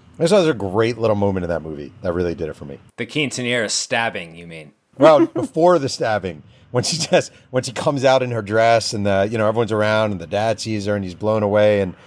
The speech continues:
Speaker 1: it was kind of redemptive for Kevin Costner's character because, you know, okay, I'm, th-, this is my daughter and I'm gonna make it count. I thought it was great. Not the stabbing, though.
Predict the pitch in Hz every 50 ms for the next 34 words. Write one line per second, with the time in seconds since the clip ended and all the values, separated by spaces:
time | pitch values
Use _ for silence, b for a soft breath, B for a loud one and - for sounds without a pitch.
0 | B B B B B B B 107 98 - - 143 131 117 98 104 85 76 110 104
1 | 104 95 - 113 110 98 - 104 98 - 110 95 101 - - 101 101 95 - 117
2 | 101 87 - - 107 101 101 98 - 104 101 98 85 95 - - 92 85 80 95
3 | 90 87 85 82 87 92 98 - - 90 85 85 85 85 87 - 95 95 95 85
4 | 92 92 - 101 87 92 90 80 90 90 92 95 95 92 92 87 87 82 90 92
5 | 90 87 90 87 85 87 80 - 87 87 85 82 - B B B B B B -
6 | 120 135 131 123 120 104 - 117 92 73 - _ _ _ _ _ _ _ _ _
7 | _ - 120 131 131 127 113 - - 107 90 82 78 76 71 71 69